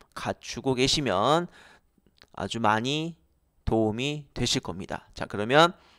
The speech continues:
일 번 밑줄 쳐진 문장부터 분석 들어가겠습니다.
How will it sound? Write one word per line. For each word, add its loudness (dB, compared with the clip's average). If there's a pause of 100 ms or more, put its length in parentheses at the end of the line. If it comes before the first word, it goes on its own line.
(120)
일 4
번 4
밑줄 -6
쳐진 0
문장부터 8
분석 -4
들어가겠습니다. -4